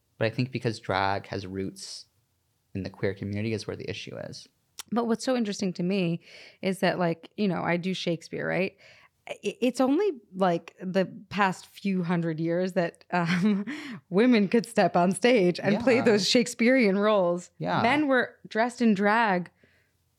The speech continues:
Speaker 2: for a very long time.
Speaker 1: Yeah. And in a-
Speaker 2: Playing lovers, you know, Romeo and Juliet, those were two guys. What, Juliet was just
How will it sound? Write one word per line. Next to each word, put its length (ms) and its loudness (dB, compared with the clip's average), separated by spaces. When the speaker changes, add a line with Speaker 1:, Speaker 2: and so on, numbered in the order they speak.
Speaker 2:
for 260 0
a 120 4
very 800 4
long 560 2
time. 440 2
Speaker 1:
Yeah. 380 0
And 140 4
in 60 4
a- 20 -2
Speaker 2:
Playing 500 4
lovers, 640 4
you 80 4
know, 160 -2
Romeo 500 4
and 120 4
Juliet, 640 2
those 160 0
were 80 2
two 320 0
guys. 800 0
What, 340 0
Juliet 400 0
was 140 -2
just 220 -6